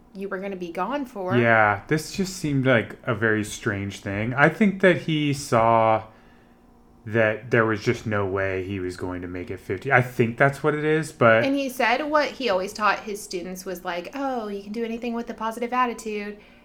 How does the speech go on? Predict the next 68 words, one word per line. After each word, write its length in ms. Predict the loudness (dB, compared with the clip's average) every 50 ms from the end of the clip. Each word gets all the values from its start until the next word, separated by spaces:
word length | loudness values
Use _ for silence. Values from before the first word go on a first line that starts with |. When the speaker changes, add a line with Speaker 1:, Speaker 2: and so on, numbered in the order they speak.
| _ -4
Speaker 1:
And 100 | -2 -2
then 120 | -2 -2
he 120 | 0 -2 -2
realized 380 | 0 0 0 2 0 0 -2
you 80 | -4 -8
can't 280 | -8 -8 -10 -10 -8 -10
just 180 | -10 -8 -4
do 140 | 0 2 2
everything 420 | 2 2 2 0 0 0 0 0
with 140 | 0 0 0
a 60 | 0
<laughs> 120 | 0 0 -4
positive 300 | -4 -6 -8 -10 -4 -2
attitude. 480 | -2 2 2 2 0 0 -2 -4 4 6
Speaker 2:
Well, 160 | 8 8 10
Speaker 1:
Like 200 | 10 10 8 8
Speaker 2:
like, 20 | 6
he 160 | 2 0 2
got 200 | 6 6 8 8 8
into, 260 | 6 2 2 2 2
like, 160 | 2 2 2
the 80 | -2 -2
third 260 | 0 0 0 2 0
day 240 | 0 -2 0 0 0
and 80 | -2
it 40 | -2
was, 100 | -4 -6
like, 200 | -6 -6 -6 -10
pouring 300 | -8 -4 -2 -2 -2 0
down 220 | 0 -2 -2 -2 -4
rain 260 | -4 -4 -4 -6 -6
and 100 | -6 -6
overcast, 600 | -8 -8 -8 -8 -4 -4 -2 -2 -2 -4 -6 -8
and 100 | -8 -8
he 80 | -8
was 140 | -8 -8 -10
just 160 | -12 -8 -6
like, 200 | -6 -6 -6 -8 -14 _ _ _ _ _ -2
"I 160 | 0 2 2
am 260 | 2 2 0 -2 -4
not 180 | -4 -6 -6 -6
having 240 | -6 -8 -8 -8 -10
a 20 |
very 200 | -8 -8 -10 -10
positive 400 | -8 -6 -6 -6 -6 -6 -8 -10
attitude." 520 | -10 -12 -12 -14 -14 -14 -14 -14 -16 -18 -20 _ _ _ _ _ _ _ _ _ _ _ _ _ _ _ _
He's, 160 | -4 0 4
like, 100 | 6 6
Speaker 1:
Well, 120 | 8 8 6
even 160 | 8 8 8
if 100 | 8 8
he 80 | 6 6
Speaker 2:
overwhelmed. 80 | 6 6
Speaker 1:
was 300 | 8 8 8 8 6 4
having 260 | 2 0 0 0 -2 -4
a 40 |
positive 400 | -4 0 0 0 0 -2 -4 -2
attitude, 400 | -2 0 0 -2 -2 -4 -6 -8
it's 140 | -8 -6 -4
like, 180 | -4 -4 -2 -2
that 160 | -4 -2 -2
doesn't 340 | 0 -2 -2 -2 -6 -8 -6
get 200 | -4 -4 -4 -2
you 160 | -2 -2 -2
any 180 | -2 -2 -4 -6
further. 440 | -6 -4 -4 -4 -4 -4 -8 -10 -8 -2
Like, 180 | 2 4 4
Speaker 2:
Yeah. 280 | 4 4 2 0 -2